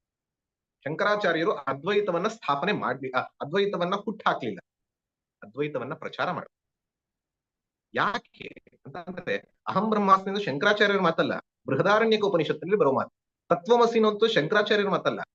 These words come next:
ತತ್ವಮಸಿ ಅನ್ನೋದು ಛಾಂದೋಗ್ಯ ಉಪನಿಷತ್ತಿನ ಮಾತು. ಅಯಮಾತ್ಮ ಬ್ರಹ್ಮ ಅನ್ನುವಂಥದ್ದು ಮಾಂಡುಕ್ಯ ಉಪನಿಷತ್ತಿನ ಮಾತು. ಶಿ-, ಶಿವೋಹಂ ಅಂತ ನೀವ್ ಏನೇ ಹೇಳಿದ್ರಿ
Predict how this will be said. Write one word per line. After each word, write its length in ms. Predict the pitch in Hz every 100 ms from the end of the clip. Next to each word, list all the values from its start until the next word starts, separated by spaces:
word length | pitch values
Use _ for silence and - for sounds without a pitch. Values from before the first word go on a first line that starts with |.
| _ -
ತತ್ವಮಸಿ 360 | 151 220 202
ಅನ್ನೋದು 200 | 165 165
ಛಾಂದೋಗ್ಯ 440 | - 123 156 208 202
ಉಪನಿಷತ್ತಿನ 400 | 151 127 - -
ಮಾತು. 240 | 95 - _ _ _ _ _ _ -
ಅಯಮಾತ್ಮ 580 | 147 240 240 233 202 160
ಬ್ರಹ್ಮ 320 | 117 220 208
ಅನ್ನುವಂಥದ್ದು 380 | 202 180 185 196
ಮಾಂಡುಕ್ಯ 460 | 101 170 247 262
ಉಪನಿಷತ್ತಿನ 420 | 226 165 143 - 190
ಮಾತು. 260 | 117 - _ _ _ _ _ _ _ _
ಶಿ-, 200 | - -
ಶಿವೋಹಂ 600 | - - 220 269 247 226
ಅಂತ 140 | 214 208
ನೀವ್ 160 | 185
ಏನೇ 180 | 156 196
ಹೇಳಿದ್ರಿ 420 | 175 143 113 214